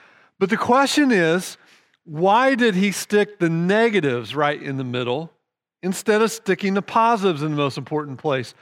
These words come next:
We're American. We always want to be positive and upbeat, and so we stick the, the positive in the most important part, right? Why, why do we, why did they do that? Well, the answer is, why are the negatives in the most prominent place? The answer is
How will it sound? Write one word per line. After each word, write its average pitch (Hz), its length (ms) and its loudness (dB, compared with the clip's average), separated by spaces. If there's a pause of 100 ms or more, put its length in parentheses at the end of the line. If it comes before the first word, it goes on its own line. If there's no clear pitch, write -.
(280)
We're 226 100 2
American. 196 680 0 (340)
We 190 260 4
always 202 320 2
want 185 140 0
to 160 60 0
be 151 120 0
positive 156 460 0
and 151 180 0
upbeat, 160 140 0
and 143 120 -10
so 180 140 -4
we 170 80 0
stick 214 300 -4
the, 165 80 -4 (200)
the 160 140 -4
positive 180 460 0
in 160 80 -4
the 156 40 -2
most 165 220 -2
important 156 380 -6
part, 143 240 0
right? 147 340 -2 (640)
Why, 196 220 2
why 208 240 2
do 233 80 2
we, 208 180 0
why 190 260 2
did 254 140 0
they 208 140 4
do 196 220 0
that? 135 360 -2 (540)
Well, 170 100 0
the 190 240 0
answer 208 640 0
is, 139 180 -2
why 190 400 4
are 220 140 4
the 196 120 2
negatives 202 440 0
in 180 80 -2
the 170 80 -2
most 175 260 -2
prominent 196 440 -2
place? 202 520 -2 (360)
The 165 120 0
answer 226 280 0
is 165 640 0